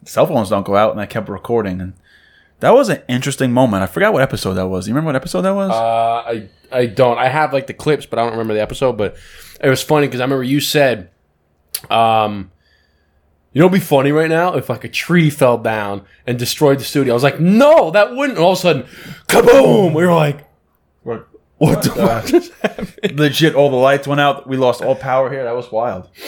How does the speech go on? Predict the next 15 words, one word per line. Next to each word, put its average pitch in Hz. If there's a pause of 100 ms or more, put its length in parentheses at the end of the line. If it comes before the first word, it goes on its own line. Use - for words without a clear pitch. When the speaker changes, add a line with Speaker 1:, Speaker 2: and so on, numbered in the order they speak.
(360)
Speaker 1:
and -
we 113
had 123
it 123
on 123
video. 95 (500)
Go 107
check 113
it 104
out. 95 (1300)
Speaker 2:
Some, -
like, 110
great 123
moments, 113
man. 101